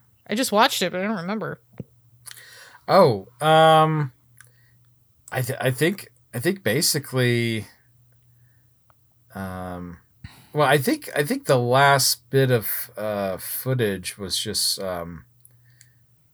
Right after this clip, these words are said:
Speaker 2: uh, you know, we get the, we get the reenactment of, like, they do a reenactment of whoever this guy was who was recording this on, uh, on a V H S tape. And then, uh,
Speaker 1: Mm-hmm.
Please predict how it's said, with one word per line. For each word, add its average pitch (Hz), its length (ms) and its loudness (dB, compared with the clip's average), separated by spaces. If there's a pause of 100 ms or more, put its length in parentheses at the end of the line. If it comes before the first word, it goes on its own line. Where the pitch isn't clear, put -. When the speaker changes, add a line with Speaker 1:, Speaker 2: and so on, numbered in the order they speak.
(260)
Speaker 2:
uh, 85 580 -14 (160)
you 120 140 -4
know, 101 60 -4
we 101 120 -8
get 113 280 -4
the, 104 380 -2
we 117 100 -10
get 135 200 0
the 127 80 -2
reenactment 120 880 0
of, 104 180 -10 (200)
like, 110 280 -6 (420)
they 127 100 -2
do 156 160 4
a 147 80 4
reenactment 127 680 2
of 107 140 -4 (140)
whoever 127 360 2
this 113 240 0
guy 113 280 0
was 110 360 0
who 117 80 -8
was 104 160 -8
recording 107 460 -2
this 104 260 -2
on, 101 260 -4
uh, 92 220 -12 (100)
on 101 140 -8
a 98 60 -8
V 101 220 -8
H 95 200 -10
S 92 260 -4
tape. 90 400 -8 (760)
And 95 400 -8
then, 98 220 -6
uh, 92 380 -6
Speaker 1:
Mm-hmm. 175 160 -14